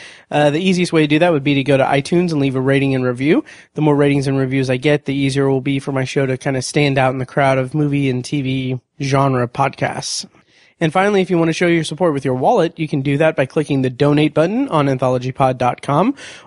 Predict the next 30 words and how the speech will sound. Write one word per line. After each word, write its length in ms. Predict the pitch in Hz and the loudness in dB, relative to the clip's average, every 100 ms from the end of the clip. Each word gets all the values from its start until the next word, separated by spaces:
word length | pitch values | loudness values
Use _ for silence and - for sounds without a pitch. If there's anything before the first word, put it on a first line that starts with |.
| - | -2
or 120 | 220 | 0
by 160 | 196 170 | 2 2
visiting 360 | 170 160 139 | 2 2 0
patreon 580 | 180 190 - 175 165 156 | 2 0 2 2 2 2
dot 220 | 147 143 | 2 0
com 300 | - 147 143 | 0 0 0
slash 280 | - 139 131 | 0 0 0
obsessiveviewer 920 | 127 - 175 180 135 143 214 143 208 - - - | -6 0 0 0 -2 0 2 4 2 -4 -20 -10
to 100 | - | -6
set 160 | 147 160 | 2 2
up 100 | 143 | 2
recurring 480 | 139 - 175 160 143 | -4 0 2 2 2
donations. 720 | 131 147 170 - - 92 - | 2 4 2 0 -8 -10 -8
Any 220 | 147 180 | 0 2
donations 560 | 170 156 151 151 139 123 | 4 2 2 0 -4 -2
made 220 | 139 165 | 0 2
will 100 | 156 | 2
help 220 | 131 131 | 2 0
pay 160 | - 151 | 0 -2
the 100 | 139 | -2
fees 300 | - 208 208 | -4 -2 -2
to 100 | - | -6
keep 180 | 190 165 | -12 -10
the 60 | |
podcast 500 | - 170 156 151 135 | 0 0 2 0 0
running 400 | 165 214 214 214 | 0 0 0 -2
and 120 | 190 143 | -2 -2
are 80 | |
greatly 420 | 127 160 202 180 160 | 0 -2 0 0 0
appreciated. 680 | 170 190 - 127 120 - | -2 -6 -4 -8 -10 -16